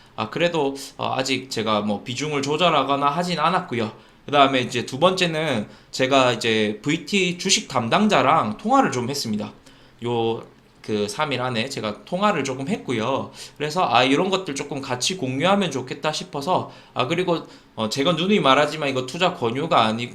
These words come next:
아니기 때문에, 그리고 혹시 브이티에 투자하고 계신 분들한테는 조금 도움이 됐으면 좋겠다고 싶어서 제가 이렇게 찍는 거니까, 어, 그냥 참고만 하셨으면 좋겠습니다.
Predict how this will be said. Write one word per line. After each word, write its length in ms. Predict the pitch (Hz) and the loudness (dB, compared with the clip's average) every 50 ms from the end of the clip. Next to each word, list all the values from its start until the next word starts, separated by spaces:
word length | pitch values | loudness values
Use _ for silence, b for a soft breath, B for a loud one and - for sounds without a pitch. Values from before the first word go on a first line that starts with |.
| - - - - | -14 -18 -10 -6
아니기 420 | 110 107 107 113 123 131 175 175 | -4 -4 -4 -4 -4 -6 -8 -4
때문에, 600 | - 135 120 113 117 127 160 170 139 110 104 104 - | -2 -2 -2 -2 -2 -4 -2 -2 -2 -2 -4 -6 -6
그리고 300 | 135 127 131 135 139 143 | -6 -6 -6 -6 -6 -8
혹시 340 | 165 165 - - 214 - - | -8 -6 -6 -6 -6 -6 -4
브이티에 640 | - 131 127 131 - - 180 175 175 170 170 170 | -4 -6 -6 -6 -8 -4 -2 0 0 0 0 -2
투자하고 400 | - - 156 175 175 180 180 165 | -4 -6 0 2 2 2 2 0
계신 280 | 139 127 120 139 139 139 139 | -2 -6 -6 -6 -6 -6 -8
분들한테는 640 | 151 151 143 143 135 120 117 110 139 151 185 214 214 | -6 -4 -4 -4 -2 -4 -6 -6 -6 -6 -6 -6 -8
조금 240 | - 139 127 120 127 B B B B B | -8 -8 -8 -10 -10 B B B B B
도움이 280 | - 139 160 165 170 151 | -4 -2 0 0 0 0
됐으면 380 | 139 151 147 - 170 160 139 120 | 0 -2 -2 -2 -4 -6 -6 -6
좋겠다고 500 | 120 107 - 127 135 - 135 127 120 117 | -8 -8 -10 -10 -6 -4 -4 -2 -2 -4
싶어서 580 | - - - - 135 139 190 180 123 123 B B B B B B | -6 -8 -8 -8 -6 -2 0 0 -2 -2 B B B B B B
제가 220 | - 113 113 117 | -10 -6 -4 -2
이렇게 340 | 110 110 110 110 - 117 107 | -2 -2 -2 -4 -4 -6 -8
찍는 320 | - 135 151 165 170 165 | -8 -8 -6 -6 -4 -2
거니까, 540 | 147 123 113 107 107 - 151 139 113 104 B B B B B B | -2 -2 -2 -4 -2 -2 -2 -2 -2 -4 B B B B B B
어, 140 | - 101 98 | -10 -10 -8
그냥 240 | - 113 113 110 107 | -6 -4 -4 -4 -4
참고만 480 | 104 - 175 190 196 185 175 131 117 123 | -4 -4 -4 -4 -2 -2 -2 -2 -2 -2
하셨으면 480 | 151 190 208 220 208 - 143 117 123 | -2 -2 -2 -4 -4 -6 -6 -6 -6
좋겠습니다. 720 | 127 127 123 - 120 123 - 120 110 101 101 104 - - | -8 -8 -10 -12 -10 -10 -8 -8 -8 -6 -6 -8 -8 -10